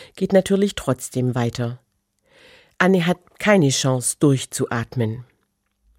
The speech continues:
Wenn Eltern von einem Tag auf den anderen plötzlich pflegebedürftig werden, dann müssen Angehörige funktionieren, egal wie die Umstände sind. Das ist nur ein Beispiel von vielen, wo das so läuft. Das kann die eigenen Kinder betreffen,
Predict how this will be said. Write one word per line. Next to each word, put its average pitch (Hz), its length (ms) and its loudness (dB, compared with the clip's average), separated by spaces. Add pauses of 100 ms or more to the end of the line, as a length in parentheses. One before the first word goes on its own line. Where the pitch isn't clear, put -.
(800)
Wenn 185 160 6
Eltern 190 460 2
von 160 180 -2
einem 208 380 4
Tag 185 340 -2
auf 185 160 2
den 175 220 2
anderen 175 340 4
plötzlich 175 640 -2
pflegebedürftig 156 880 0
werden, 156 320 2 (320)
dann 185 160 6
müssen 196 320 4
Angehörige 165 640 2
funktionieren, 170 1000 0
egal 180 380 0
wie 135 80 -2
die 147 100 -2
Umstände 127 560 0
sind. 120 380 -4 (720)
Das 180 200 -2
ist 202 260 -4
nur 202 360 4
ein 156 220 4
Beispiel 139 460 -2
von 135 220 -4
vielen, 127 420 -4
wo 139 80 -2
das 135 180 -2
so 135 80 -4
läuft. 120 480 -4 (680)
Das 165 160 -2
kann 220 140 4
die 208 140 2
eigenen 165 380 2
Kinder 202 280 2
betreffen, 135 640 0